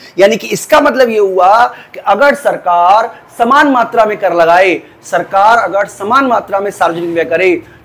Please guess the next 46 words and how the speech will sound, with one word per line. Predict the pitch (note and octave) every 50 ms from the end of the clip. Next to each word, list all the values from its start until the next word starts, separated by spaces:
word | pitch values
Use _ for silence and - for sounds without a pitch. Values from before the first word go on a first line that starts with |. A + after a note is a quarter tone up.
| _
तभी | A#3 A#3 A#3+ C4+ C4+
भी | A#3 C#4+ C#4+ G3+
जीडीपी | D3+ F3 G3 F3+ G#3 F3 G3+ A#3 A#3
जो | F#3+ E3 E3+ E3
है, | D#3+ F#3 F#3+ F3 - - - - _ _
वो | -
सार्वजनिक | A#3+ - - F#3 F#3+ G3+ A#3 A#3+ A#3+ F#3+
व्यय | F3 F3+
के | E3+ F3+ G3
amount | D#3+ D3+ C#3+ C#3+ D#3
में | F#3+ G3+ D#3+
बढ़ | C#3+ C#3
जाएगी। | C3+ C#3 C3+ C3 B2+ C3 C3 B2+ - - - _ _
मान | D#3+ F#3+ G#3 G#3+
लीजिए | A3 A3+ F#3+ G#3
अर्थव्यवस्था | A3+ G#3 E3+ E3+ G#3 F#3+ F#3+ - - G#3+ G#3+
में | G#3+ G#3 E3
जीडीपी | F3 F#3+ F#3 G3+ F#3+ G#3+ G3
जो | E3+ F#3+
है, | F3+ F#3 F3 D3 - - - - _ _ _ _ _ _ _ _ - _ _ _ - _ _ -
वो | E3
चार | F3+ - G#3 G3 E3+
सौ | D#3+ - G#3
करोड़ | - F#3+ E3+ E3+ E3+ E3+
है, | E3+ E3+ E3+ - _ _ _ _ _ _ _ _ _ _ -
सरकार | - G3 F3+ - G#3 G#3 A3
क्या | A3 A#3 A3
करती | A3 G#3+ G3 E3 A#3+
है? | A#3+
चार | A#3+ A#3+ A3 G3 F#3+
सौ | F#3+ - A#3
करोड़ | A3+ A3+ G#3 G#3+ G#3 G3
रुपए | G3 G3 G3 A3 A#3
का | A3+ A#3+
टैक्स | A#3 A#3 A3+ G#3+ A3 -
लगा | F#3+ D#3+ D#3 D3+
देती | D3 D#3 D3+ D#3 D#3 D#3
है, | D#3 D3+ D3+ D3+ - - _ _ _ _ - - _ _ _ _ - _ _ _ _ _ _ _ -
Sorry, | - - F#3 E3
सौ | - - G#3 G#3
करोड़ | - A3 G#3+ A3 G#3
का | A3
टैक्स | F#3 F#3 F#3 - D#3
लगा | E3 D#3+ D#3 D3+
देती | D#3 D3+ C3+ D#3 D3+ D3+
है | D3+ D3+